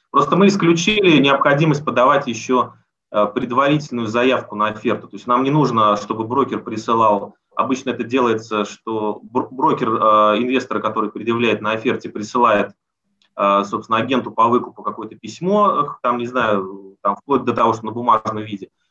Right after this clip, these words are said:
То есть это все делается у нас через биржевую инфраструктуру, и, в общем, все достаточно удобно. Ни-, никаких бумажных технологий не используется.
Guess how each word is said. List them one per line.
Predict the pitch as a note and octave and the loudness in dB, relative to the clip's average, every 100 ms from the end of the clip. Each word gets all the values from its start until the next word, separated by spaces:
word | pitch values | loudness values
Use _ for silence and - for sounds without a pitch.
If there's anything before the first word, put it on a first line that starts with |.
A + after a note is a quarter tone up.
| _ | _
То | B2+ | -4
есть | D#3+ | -2
это | E3+ | -4
все | - F#3 | 0 2
делается | D#3+ D#3+ - C3 | 4 2 2 2
у | |
нас | C#3 C3 | 0 0
через | B2+ A#2+ | -2 -2
биржевую | A#2 B2 C3 C#3 A#2 | 0 0 2 0 0
инфраструктуру, | - A#2+ - - - F#3+ C3 | -6 -10 -4 -6 0 2 4
и, | A#2 | 4
в | A#2+ | 2
общем, | B2+ - G#2+ G#2 G2 G2 | -2 -6 -6 -4 -6 -12
все | - A#2 | -12 -6
достаточно | A2 A2 G#2+ - G2+ | -6 -4 -10 -10 _
удобно. | G2 F#2+ F2+ _ _ _ _ _ _ _ _ _ | _ -20 -20 _ _ _ _ _ _ _ _ _
Ни-, | G#2+ A2+ | -14 -10
никаких | B2 - B2+ D3 A#2+ | -6 0 2 2 2
бумажных | B2+ B2+ A#2+ A2 | 4 4 2 -4
технологий | - - A#2 A2+ A2 | -10 -2 0 0 -4
не | G#2 G2+ | -10 -12
используется. | G2+ _ _ _ _ | -16 _ _ _ _